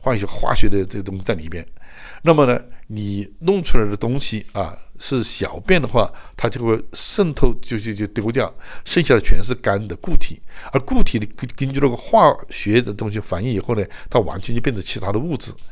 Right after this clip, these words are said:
所以到一定的时候，可能一年一次还是，呃，几年一次，你把它打开，就清一次，就把它掏出来就可以了。就是这样一种搞法，叫 septic tank，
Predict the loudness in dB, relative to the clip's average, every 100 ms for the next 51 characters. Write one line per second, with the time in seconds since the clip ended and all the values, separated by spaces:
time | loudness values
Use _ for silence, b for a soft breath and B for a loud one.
0 | B B B 2 2 4 2 0 0 -2
1 | -2 -2 -2 0 0 -2 -4 -4 -4 -4
2 | -4 -4 -4 -2 0 0 0 B B B
3 | -2 -2 -2 0 0 0 0 0 -2 -4
4 | -2 0 0 0 2 4 4 2 B B
5 | -4 -4 -4 -4 -4 -6 -8 -8 -6 -6
6 | -6 -4 -2 -2 -4 -6 -6 -6 -6 -8
7 | -14 B B B -4 -2 0 2 2 2
8 | -2 0 0 -2 -2 -2 -2 -14 -20 -20
9 | -18 -2 4 4 4 6 6 4